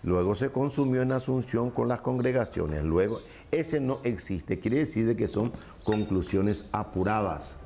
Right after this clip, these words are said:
La misma cosa de que supuestamente la sopa, eh, eh, también es de origen árabe. ¿Por qué? Porque había el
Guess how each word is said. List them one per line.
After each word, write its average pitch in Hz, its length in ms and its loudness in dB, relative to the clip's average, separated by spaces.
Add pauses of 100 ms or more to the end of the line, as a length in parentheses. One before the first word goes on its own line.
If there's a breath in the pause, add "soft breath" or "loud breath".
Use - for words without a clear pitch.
(520 loud breath)
La 110 200 2
misma 123 540 0
cosa 123 400 0
de 123 140 0
que 101 140 -2
supuestamente 90 720 0
la 123 160 2
sopa, 135 480 -2 (460 loud breath)
eh, 104 600 2
eh, 98 220 2
también 98 340 0
es 90 120 0
de 98 60 2
origen 92 440 0
árabe. 95 460 -2
¿Por - 300 -4
qué? 92 180 -2
Porque 92 260 -2
había 90 420 2 (440 loud breath)
el 113 520 2